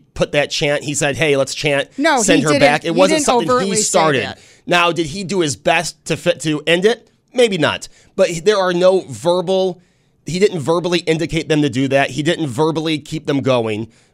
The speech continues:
Speaker 1: But yeah, he might have had a little
Speaker 2: He
Speaker 1: bit
Speaker 2: didn't
Speaker 1: of a pause
Speaker 2: start the
Speaker 1: there.
Speaker 2: chant.
Speaker 1: That's the word I
Speaker 2: But
Speaker 1: was looking
Speaker 2: I'm,
Speaker 1: for.
Speaker 2: I'm not
Speaker 1: It's
Speaker 2: saying
Speaker 1: early on a Sunday, Brenda.
Speaker 2: He did. <laughs> I understand that feeling. I had my, uh, giant cup of coffee.
Speaker 1: <laughs>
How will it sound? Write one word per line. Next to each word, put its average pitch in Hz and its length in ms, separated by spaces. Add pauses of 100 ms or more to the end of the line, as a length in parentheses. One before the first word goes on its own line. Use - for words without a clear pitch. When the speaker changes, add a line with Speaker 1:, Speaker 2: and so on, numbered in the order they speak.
Speaker 1:
But 190 140
yeah, 233 120
he 190 100
might 165 160
have 127 80
had 120 140
a - 20
little 117 140
Speaker 2:
He 339 60
Speaker 1:
bit 359 80
Speaker 2:
didn't 330 140
Speaker 1:
of - 100
a - 40
pause 247 80
Speaker 2:
start - 40
the 196 60
Speaker 1:
there. 247 60
Speaker 2:
chant. 160 440 (100)
Speaker 1:
That's 226 160
the 175 80
word 143 80
I 240 60
Speaker 2:
But 233 80
Speaker 1:
was 202 80
looking 208 180
Speaker 2:
I'm, 233 220
Speaker 1:
for. - 60
Speaker 2:
I'm 262 160
not 269 160
Speaker 1:
It's 254 100
Speaker 2:
saying 220 200
Speaker 1:
early 226 180
on 156 100
a 131 40
Sunday, 104 300
Brenda. 277 200
Speaker 2:
He 285 60
did. 233 340
<laughs> - 60
I 247 160
understand 220 420
that 196 140
feeling. 170 260
I 175 60
had 196 140
my, 190 240
uh, 180 200 (200)
giant 196 320
cup - 160
of 175 60
coffee. 196 380
Speaker 1:
<laughs> - 40